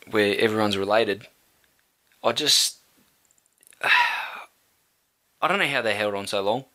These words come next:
to be honest. They've had some horrible results in recent years. Um,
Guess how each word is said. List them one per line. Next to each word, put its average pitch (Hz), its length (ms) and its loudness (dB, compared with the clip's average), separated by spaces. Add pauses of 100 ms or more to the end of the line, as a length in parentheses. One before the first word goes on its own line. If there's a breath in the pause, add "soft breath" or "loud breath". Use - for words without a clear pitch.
to - 80 -18
be 117 80 -2
honest. 127 260 -4
They've 117 160 0
had 113 180 0
some 104 120 -8
horrible 101 380 -2
results 98 360 0
in 104 140 -4
recent 110 260 0
years. 110 260 -2 (540 loud breath)
Um, 110 400 2